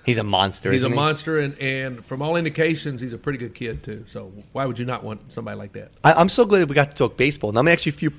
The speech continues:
Speaker 1: random questions. Any memorabilia that you kept during the games, like the times you played, anything you kept?
Speaker 2: Yes.
Speaker 1: What'd you keep?
Speaker 2: I have all my jerseys,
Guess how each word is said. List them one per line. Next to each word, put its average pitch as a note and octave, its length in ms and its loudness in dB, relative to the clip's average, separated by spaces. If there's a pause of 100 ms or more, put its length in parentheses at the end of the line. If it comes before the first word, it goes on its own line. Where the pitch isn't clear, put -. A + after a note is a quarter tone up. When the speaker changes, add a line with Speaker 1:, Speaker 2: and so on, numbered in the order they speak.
(180)
Speaker 1:
random C3+ 400 4
questions. G2+ 480 -2 (140)
Any D3 200 2
memorabilia D3 760 2
that - 100 -4
you G#2 80 -8
kept - 340 -2
during A2 220 -2
the G#2 60 -6
games, G2 420 -4
like - 180 -6
the G#2 80 -4
times D3 400 2
you E3+ 80 2
played, A2+ 560 2
anything C3+ 320 -4
you A#2 120 -6
kept? - 540 -6 (300)
Speaker 2:
Yes. D3 500 -8 (420)
Speaker 1:
What'd A2+ 140 0
you A2 60 -4
keep? G2 240 -4 (880)
Speaker 2:
I A#2+ 140 -8
have A#2+ 260 -6
all B2 140 -4
my C#3 140 -4
jerseys, C3 540 -6